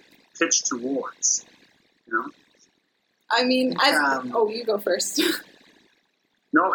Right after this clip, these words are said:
Speaker 1: Hannah first.
Speaker 2: Oh.
Speaker 1: We, we talked too
Speaker 3: Yeah.
Speaker 1: much.
Speaker 2: <laughs>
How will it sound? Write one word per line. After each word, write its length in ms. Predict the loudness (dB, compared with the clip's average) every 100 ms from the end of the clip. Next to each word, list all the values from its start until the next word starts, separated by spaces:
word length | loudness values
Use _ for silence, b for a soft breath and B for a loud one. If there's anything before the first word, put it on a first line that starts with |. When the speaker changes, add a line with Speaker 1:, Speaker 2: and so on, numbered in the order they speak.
| 2
Speaker 1:
Hannah 160 | 0
first. 420 | 2 2 0 -2 2
Speaker 2:
Oh. 180 | 2 4
Speaker 1:
We, 80 | 2
we 80 | 4
talked 240 | 4 4
too 60 | 2
Speaker 3:
Yeah. 80 | 2
Speaker 1:
much. 1700 | 2 0 -2 -6 -16 _ -20 _ _ _ -2 -2 -6 -2 0
Speaker 2:
<laughs> 0 | 0